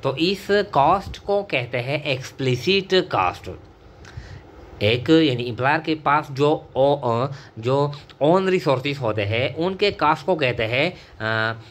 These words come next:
इम्प्लिसिट कॉस्ट। कुछ रिसोर्सेज ऐसे होते हैं जो वो एम्प्लॉयर बाहर से यानी मार्केट से हायर करते हैं,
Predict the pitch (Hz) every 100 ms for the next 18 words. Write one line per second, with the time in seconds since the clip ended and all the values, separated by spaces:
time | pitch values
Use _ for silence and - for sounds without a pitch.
0 | - 135 135 135 131 131 202 202 135 107
1 | 104 104 80 - 196 202 208 202 160 143
2 | 135 156 175 - 160 165 190 143 131 110
3 | 117 143 - 104 - 123 131 139 175 180
4 | 160 135 139 156 175 147 131 127 160 190
5 | - 117 117 156 135 117 139 165 160 185
6 | - 123 127 - - - - 175 185 131
7 | 117 113 104 113 110